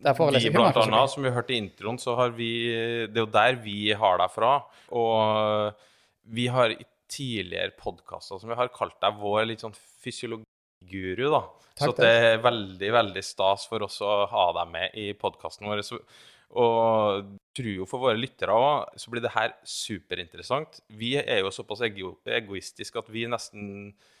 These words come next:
Speaker 2: vi kunne jo gjerne tenkt å ha hatt det her uten mikrofonene på, og sitte og hatt det her, men, eh, nå har vi dem nå på, så vi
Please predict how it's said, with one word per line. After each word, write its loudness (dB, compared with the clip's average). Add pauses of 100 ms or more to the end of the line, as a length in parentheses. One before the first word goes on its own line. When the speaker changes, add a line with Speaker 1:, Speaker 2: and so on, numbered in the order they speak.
(120)
Speaker 2:
vi -4
kunne -4
jo 2
gjerne 2
tenkt -12
å 0
ha -6
hatt -20
det -2
her 0
uten -12
mikrofonene -12
på, -2 (100)
og -2
sitte -8
og -4
hatt 0
det 0
her, 4
men, -6
eh, 2
nå 0
har 6
vi -4
dem -4
nå -6
på, -2
så -8
vi 0